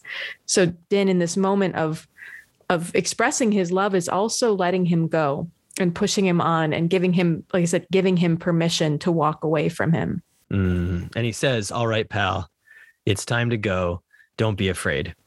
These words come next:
Speaker 2: And I love that he ends with "Don't be afraid." It, it's got that resonance of the, of scripture
Speaker 1: Mm-hmm.
Speaker 2: of so much, uh, so many times we hear, "Do not be afraid" in the Bible.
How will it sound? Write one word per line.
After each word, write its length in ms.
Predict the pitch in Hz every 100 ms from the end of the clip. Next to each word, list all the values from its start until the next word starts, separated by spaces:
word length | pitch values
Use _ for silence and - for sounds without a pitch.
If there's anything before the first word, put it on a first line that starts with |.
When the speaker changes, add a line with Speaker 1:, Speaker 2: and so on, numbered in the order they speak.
| _
Speaker 2:
And 80 | 117
I 20 |
love 220 | 117 135 123
that 80 |
he 100 | 113
ends 220 | 110 98 101
with 160 | 87
"Don't 200 | 101 95
be 100 | 92
afraid." 360 | 87 - 95 87
It, 100 | 90
it's 160 | 107
got 220 | - 117 107
that 180 | 98
resonance 560 | 101 104 95 95 90 -
of 160 | 95 85
the, 120 | 85 -
of 240 | 98 90
scripture 720 | - - - 104 - 92 78 - _ _ _
Speaker 1:
Mm-hmm. 420 | 214 202 185 170 120
Speaker 2:
of 120 | 92
so 320 | - 117 110
much, 580 | 104 95 - - - - _ _ 107
uh, 380 | 92 87 82
so 200 | 82 127
many 220 | 110 104 90
times 380 | 107 98 87
we 100 | 98
hear, 240 | 90 95 87
"Do 140 | 92
not 140 | 92 85
be 80 | 87
afraid" 360 | - 90 85
in 80 | 85
the 80 | 85
Bible. 480 | 85 85 80 73